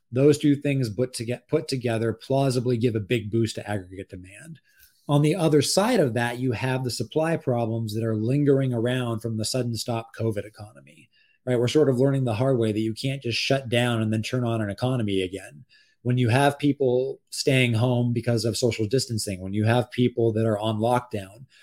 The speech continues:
when you have all these things, all these production plans that are being stopped suddenly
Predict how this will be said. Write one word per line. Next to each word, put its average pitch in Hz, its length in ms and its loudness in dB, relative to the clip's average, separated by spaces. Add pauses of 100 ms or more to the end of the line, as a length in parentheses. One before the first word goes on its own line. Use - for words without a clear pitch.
(160)
when 127 140 0
you 123 80 4
have 131 120 4
all 143 240 4
these 135 280 0
things, 135 320 -2
all 123 100 -2
these 131 140 0
production 127 480 -4
plans 117 320 -2
that 113 100 0
are 110 60 0
being 113 220 -2
stopped - 540 -2
suddenly 113 720 -2